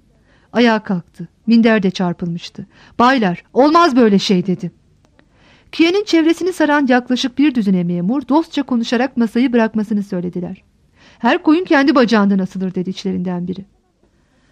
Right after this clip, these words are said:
Baba kadına hemen o gün haddini bildireceğine söz verdi. "İnsan evleneceği kişiyi çok iyiler arasından seçmeli." dedi bellek dehası.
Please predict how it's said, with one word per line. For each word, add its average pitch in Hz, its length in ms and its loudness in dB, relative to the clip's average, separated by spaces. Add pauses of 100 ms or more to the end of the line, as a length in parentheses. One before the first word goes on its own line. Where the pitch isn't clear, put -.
(180)
Baba 302 220 0
kadına 359 360 -2
hemen 359 260 -2
o 302 140 -2
gün 339 140 -6
haddini 269 400 -2
bildireceğine 262 560 0
söz 226 320 -2
verdi. 165 380 -6 (340)
"İnsan 240 360 0
evleneceği 233 520 0
kişiyi 262 340 0
çok 269 200 -2
iyiler 262 260 2
arasından 240 480 0
seçmeli." 190 440 -4
dedi 180 200 -4
bellek 180 360 -6
dehası. 175 480 -10